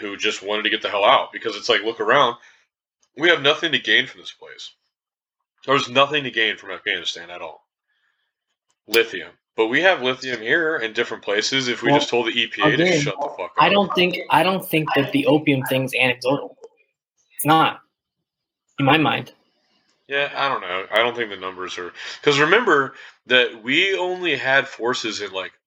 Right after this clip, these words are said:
Speaker 1: we didn't have very many people there. Like, when you and I were there, I think there was, like,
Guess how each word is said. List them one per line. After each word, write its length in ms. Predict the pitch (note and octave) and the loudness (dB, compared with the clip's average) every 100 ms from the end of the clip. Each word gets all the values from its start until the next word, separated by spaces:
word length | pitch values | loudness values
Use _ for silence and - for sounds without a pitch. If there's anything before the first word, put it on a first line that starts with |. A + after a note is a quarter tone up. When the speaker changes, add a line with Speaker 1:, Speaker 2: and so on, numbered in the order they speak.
| _ | _
Speaker 1:
we 140 | F#2+ A2+ | -4 0
didn't 200 | D#3+ C#3 | 0 2
have 200 | C3+ B2 | 0 4
very 180 | B2 | 2
many 160 | A2 G2+ | 2 -8
people 300 | - G#2+ F2 | -8 -10 -10
there. 1500 | - - _ _ _ _ _ _ _ _ _ _ - - - - - | -18 -20 _ _ _ _ _ _ _ _ _ _ -20 -16 -16 -14 2
Like, 180 | A2+ A2 | 2 2
when 120 | A2 | 2
you 220 | C#3 G3+ | 4 6
and 80 | F3+ | 4
I 100 | E3 | 4
were 140 | D3 A2+ | 2 2
there, 260 | B2+ A2 | 2 4
I 120 | G#2 | 2
think 240 | G#2 C#3 B2+ | 0 -4 0
there 120 | B2 | 0
was, 180 | A2+ F#2 | 0 -2
like, 320 | G2 F2 - | -4 -4 -8